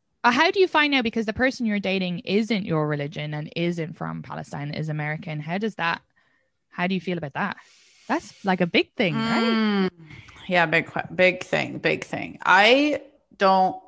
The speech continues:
Speaker 2: know. I am trying to figure out, I've tried the,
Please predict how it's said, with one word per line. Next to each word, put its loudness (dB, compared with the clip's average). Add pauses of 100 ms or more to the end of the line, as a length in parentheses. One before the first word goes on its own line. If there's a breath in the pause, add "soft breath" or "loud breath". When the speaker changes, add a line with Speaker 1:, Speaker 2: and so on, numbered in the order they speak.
(120)
Speaker 2:
know. -2 (120)
I 6
am 2 (100)
trying -2
to -6
figure -2
out, 4
I've 2
tried 2
the, 2